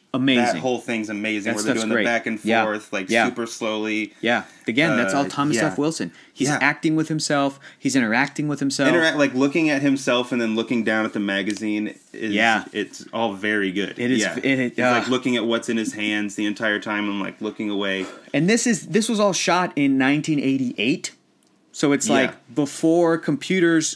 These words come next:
Speaker 1: could do what they can do now. If they even use computers, you know what I mean? I think a lot of the shots
Speaker 2: And
Speaker 1: were
Speaker 2: a lot
Speaker 1: like
Speaker 2: of this effects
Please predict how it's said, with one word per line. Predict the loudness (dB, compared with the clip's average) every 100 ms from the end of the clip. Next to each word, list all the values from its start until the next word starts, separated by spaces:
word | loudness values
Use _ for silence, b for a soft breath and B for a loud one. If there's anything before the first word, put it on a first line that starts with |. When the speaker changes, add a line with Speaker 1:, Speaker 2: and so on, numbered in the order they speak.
| -4
Speaker 1:
could | -6 2
do | 2
what | 4
they | 0
can | 0 0
do | 0 0
now. | 0 -4 -6 _ b b b 2
If | 2 4
they | 4
even | 4 2 6
use | 6 6
computers, | 2 0 2 0 2
you | 2
know | 4
what |
I |
mean? | 4 4
I | 2
think | 2
a | 2
lot | 2 2
of |
the | 0
shots | 0 0 2
Speaker 2:
And | 2
Speaker 1:
were |
Speaker 2:
a | 4
lot | 4
Speaker 1:
like |
Speaker 2:
of | 2
this | -2 -4
effects | 0 0 0 -2 -8